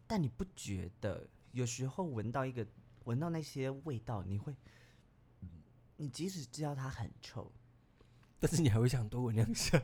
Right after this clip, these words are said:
Speaker 1: 对，我每次都这样子。我记得我一样是三年级，那时候同班有一个同学，他身上，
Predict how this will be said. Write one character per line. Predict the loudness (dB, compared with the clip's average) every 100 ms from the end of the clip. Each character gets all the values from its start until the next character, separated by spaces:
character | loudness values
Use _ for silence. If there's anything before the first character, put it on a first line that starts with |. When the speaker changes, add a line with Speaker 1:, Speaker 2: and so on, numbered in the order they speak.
| 2 -8 0
Speaker 1:
对， | 2 2 -2 -8 -10 -10 -10 -8 -4
我 | -2
每 | 2 0
次 | 0 0
都 | 8 8
这 | 8 4
样 | 4 2 0
子。 | 0 2
我 | 2
记 | 2 2
得 | 2
我 | 2 0 -4
一 | 0
样 | 0
是 | 0 -4
三 | 0 2
年 | 2 0
级， | -2 -2
那 | -2
时 | -2
候 |
同 | -4 -2 -2
班 | 0 -2
有 | -2
一 | -2
个 |
同 | -4 -2 -2
学， | -2 -4
他 | -4 -4
身 | -2 -4
上， | 0 -2